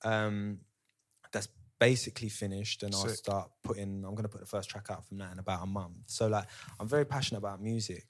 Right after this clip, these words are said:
Speaker 1: and I'm just very keen to stay open to all forms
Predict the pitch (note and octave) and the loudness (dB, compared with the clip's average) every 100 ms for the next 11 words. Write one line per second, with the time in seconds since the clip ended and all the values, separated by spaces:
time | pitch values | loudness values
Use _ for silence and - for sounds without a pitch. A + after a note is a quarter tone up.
0 | _ _ _ G2+ G2 G2 F#2+ A2 G#2 G2+ | _ _ _ -2 -2 0 0 4 6 4
1 | - G#2 G2 F#2+ - F#2+ F2+ F2+ - _ | 2 0 0 -2 -2 -2 -2 -6 -12 _
2 | _ _ _ _ _ _ - - - G2 | _ _ _ _ _ _ -10 -6 2 2
3 | F2+ F#2+ F#2 G2 F2+ F#2 F2 G2+ G#2 G#2 | 4 0 0 -4 -4 -4 -2 2 2 2
4 | - G2+ G2 F#2 F#2 | 0 0 0 0 -4